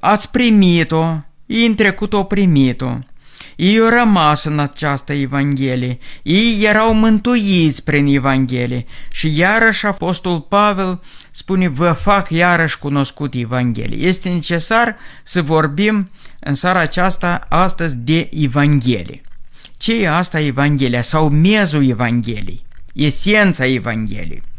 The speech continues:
Noi întotdeauna trebuie să înțelegem Evanghelia, asta e important.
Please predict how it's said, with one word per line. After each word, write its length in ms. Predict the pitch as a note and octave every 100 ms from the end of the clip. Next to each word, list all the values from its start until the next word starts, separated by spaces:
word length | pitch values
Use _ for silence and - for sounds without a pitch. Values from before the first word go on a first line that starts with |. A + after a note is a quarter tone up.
| - - - - - - - - - - - - - - - - - - - - - - - - - - - - - - - - - - - - - - - - -
Noi 340 | E3 F#3+ A3+
întotdeauna 840 | G#3+ F#3+ F#3+ F3 F3+ G#3+ G#3+ G3+ F#3
trebuie 360 | G3 G#3 F3
să 140 | - E3
înțelegem 640 | D#3+ D#3+ F3 F#3 D3 D3+
Evanghelia, 720 | C#3+ B2+ C3+ D3 C#3 C3 B2+
asta 240 | D3 - D#3
e 60 |
important. 840 | D#3+ D3+ D#3+ C#3+ A#2 F#2+ - -